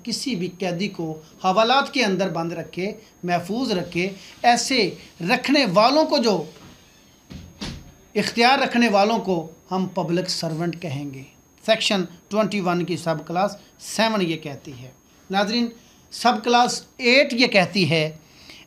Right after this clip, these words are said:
"Every person of the government whose duty it is as such officer to prevent offences, to give information of offences, to bring offenders to justice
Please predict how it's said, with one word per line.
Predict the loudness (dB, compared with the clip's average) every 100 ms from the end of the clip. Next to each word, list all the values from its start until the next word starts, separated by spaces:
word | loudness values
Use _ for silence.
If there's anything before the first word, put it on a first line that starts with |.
| 2
"Every | 4 4 4
person | 2 2 4
of | 4
the | 2 0 4
government | 4 4 2
whose | 0 -2 -2 -2
duty | -2 0 -2 -2 -4
it | 0
is | 2 0 0
as | 4 4 2
such | -2 -4
officer | -2 -2 2 2 0 -10 -20 -20 _
to | -6 0
prevent | 0 4 4 4
offences, | 2 4 2 4 2 2
to | 0 -2
give | 0 0
information | 0 0 0 2 2 2
of | 2
offences, | 0 -6 -6 -4 -4 -6 -8 -14 -20 -6
to | -4
bring | 2 4 6
offenders | 4 4 2 4 2 0
to | -2
justice | 0 0 0 -2 -4